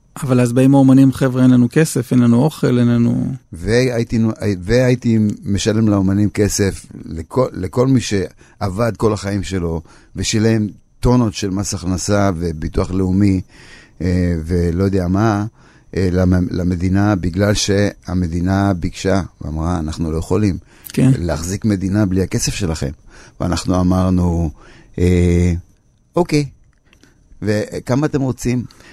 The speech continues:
Speaker 2: "אנחנו כבר נגיד לכם." "בסדר." זה מה שהיה.
Speaker 1: כן.
Speaker 2: זה מה שהיה כל החיים.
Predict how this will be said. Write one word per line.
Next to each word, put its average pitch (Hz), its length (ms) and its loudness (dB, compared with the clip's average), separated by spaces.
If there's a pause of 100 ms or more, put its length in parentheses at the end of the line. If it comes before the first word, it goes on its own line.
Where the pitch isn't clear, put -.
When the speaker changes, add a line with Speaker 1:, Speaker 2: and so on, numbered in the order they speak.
(420)
Speaker 2:
"אנחנו 196 380 -2
כבר 165 140 -2
נגיד 123 260 2
לכם." 82 300 -2 (840)
"בסדר." 107 600 0 (680)
זה - 160 -2
מה 151 80 0
שהיה. 151 380 -2 (440)
Speaker 1:
כן. 135 220 0 (100)
Speaker 2:
זה 117 160 2
מה 131 120 2
שהיה 123 220 -2
כל 120 240 -2
החיים. 95 460 -4